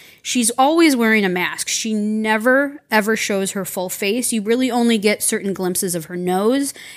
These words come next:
and primarily her mouth and lower face. But, and she has mentioned in, like, further along in her postings, her videos, that in her words, it's to hide her identity and for her own safety. But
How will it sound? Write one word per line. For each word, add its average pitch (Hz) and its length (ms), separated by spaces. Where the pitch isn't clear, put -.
and 208 100
primarily 202 460
her 202 180
mouth 175 400
and 180 160
lower 170 240
face. - 560
But, 185 180
and 214 220
she 269 260
has 269 500
mentioned 214 580
in, 185 400
like, - 200
further 202 840
along 185 320
in 180 100
her 175 460
postings, 233 560
her 190 120
videos, 220 420
that 196 220
in 202 120
her 339 260
words, 196 560
it's 220 200
to 214 100
hide 208 220
her 208 120
identity 170 540
and 175 120
for 175 180
her 170 180
own 170 180
safety. 269 640
But 196 440